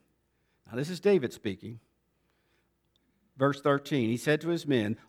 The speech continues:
"All of you put on your swords," and each man put on his sword. A-, and David also put on his sword. About four hundred men followed David, while two hundred stayed with the supplies.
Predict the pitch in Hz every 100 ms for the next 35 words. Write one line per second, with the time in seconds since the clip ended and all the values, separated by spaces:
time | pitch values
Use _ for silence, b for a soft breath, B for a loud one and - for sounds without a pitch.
0 | _ 175 208 151 120 117 113 123 170 165
1 | 165 160 - 117 95 95 87 - _ _
2 | _ _ - 117 165 196 - 165 143 135
3 | 156 135 123 104 - 110 95 85 - _
4 | _ - - 135 131 107 - - 170 208
5 | 143 113 110 175 226 135 113 - 104 104
6 | 92 - - 110 101 104 b b b 123
7 | 131 120 - - 240 262 220 226 196 -
8 | 160 175 139 131 123 b b - 185 180
9 | 151 113 123 185 208 147 110 107 117 b
10 | - 117 139 117 107 - - 320 269 185
11 | 226 262 120 101 101 - - 190 131 110
12 | 107 117 _ _ _ _ 117 117 - 113
13 | - 113 - 95 -